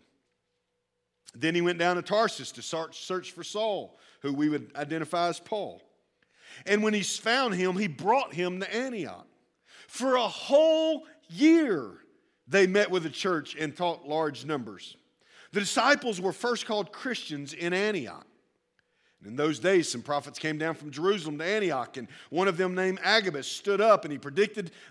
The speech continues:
by the Spirit that there would be a severe famine throughout the Roman world. This took place during the reign of Claudius. Pay attention to verse twenty-nine. Each of the disciples, according to his ability, determined to send relief to the brothers and sisters who lived in Judea.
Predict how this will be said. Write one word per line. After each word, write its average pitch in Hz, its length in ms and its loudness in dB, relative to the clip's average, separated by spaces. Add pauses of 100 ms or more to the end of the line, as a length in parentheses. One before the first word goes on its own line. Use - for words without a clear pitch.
by 185 260 4
the 240 140 -2
Spirit 185 560 0
that 151 120 -6
there 175 120 0
would 175 100 0
be 180 80 -2
a 170 60 2
severe 190 340 -2
famine 202 340 -2
throughout 165 240 2
the 170 60 -10
Roman 170 400 -2
world. 185 420 0 (160)
This 196 220 0
took 202 300 0
place 202 320 0
during 175 240 -2
the 165 80 -4
reign 185 240 0
of 175 120 -6
Claudius. 214 720 -4 (220)
Pay 131 100 -8
attention 143 320 -10
to 165 60 -6
verse 165 120 -8
twenty-nine. 180 540 -6 (300)
Each 247 400 0
of 277 160 -4
the 277 80 -6
disciples, 196 800 0
according 185 460 -2
to 214 120 -10
his 208 140 -4
ability, 143 560 -6 (200)
determined 214 580 -6
to 220 60 -4
send 214 380 -2
relief 143 580 0 (720)
to 202 100 0
the 180 100 2
brothers 202 540 0
and 196 160 -2
sisters 185 480 -4
who 180 120 -6
lived 160 320 0
in 151 140 -8
Judea. 127 500 -8